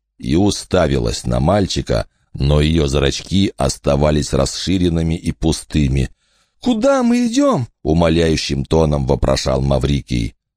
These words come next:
Но Магда вместо ответа просто повернулась к нему спиной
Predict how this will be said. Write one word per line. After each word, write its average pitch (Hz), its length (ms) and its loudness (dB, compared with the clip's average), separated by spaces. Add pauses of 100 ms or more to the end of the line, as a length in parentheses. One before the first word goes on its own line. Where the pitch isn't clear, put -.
Но 78 220 0
Магда 80 440 2
вместо 73 500 0
ответа 80 520 0
просто 82 500 0
повернулась 73 760 0
к - 100 -12
нему 67 260 0
спиной 85 640 0